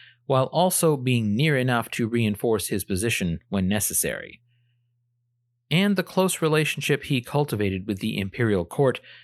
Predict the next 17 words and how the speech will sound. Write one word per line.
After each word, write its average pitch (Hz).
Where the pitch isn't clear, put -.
soon 208
gave 156
him 147
an 135
air 120
of -
personal 139
legitimacy, 123
which 143
the 135
Hosokawa 160
and 120
Miyoshi 131
never 151
managed 101
to 104
achieve. -